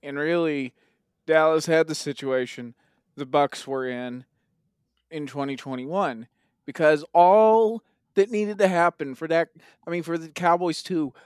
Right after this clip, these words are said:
win the East was for Dak Prescott to play all seventeen games. He played sixteen. That's all that needed to happen, and it happened, and they won the East.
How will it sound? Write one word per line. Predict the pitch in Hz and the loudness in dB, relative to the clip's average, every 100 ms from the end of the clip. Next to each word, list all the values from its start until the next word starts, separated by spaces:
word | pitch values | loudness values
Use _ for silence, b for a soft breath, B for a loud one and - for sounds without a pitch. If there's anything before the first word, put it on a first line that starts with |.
| b | b
win | 156 175 214 | -4 0 2
the | 240 | 0
East | 226 220 185 - - - - _ _ _ _ _ _ _ - | -4 -6 -6 -8 -10 -12 -18 _ _ _ _ _ _ _ -2
was | 175 - | -2 0
for | 180 | 0
Dak | 175 190 - | 2 2 2
Prescott | 202 190 - 185 180 - _ _ | 0 2 2 4 4 0 _ _
to | - | -6
play | 160 - 190 185 190 190 185 - _ _ _ - | -6 2 6 6 4 0 -4 -10 _ _ _ 4
all | 190 196 | 6 6
seventeen | - 196 185 180 185 | 4 2 2 -2 -6
games. | 165 143 135 | -4 -4 -6
He | |
played | 180 190 170 | -4 -2 -2
sixteen. | - 135 - 127 127 - _ _ - | -4 -8 -8 -12 -12 -16 _ _ -6
That's | 156 - _ | -6 -6 _
all | 196 196 208 | 4 6 6
that | 208 | 2
needed | 196 190 180 | 0 -4 0
to | 170 | 2
happen, | 165 156 143 139 | 4 4 2 -4
and | 190 | -2
it | 208 | 4
happened, | 202 196 220 262 | 6 4 2 -2
and | 254 | -2
they | 233 | -2
won | 190 185 | -2 -4
the | 165 | -8
East. | 135 117 - | -12 -14 -20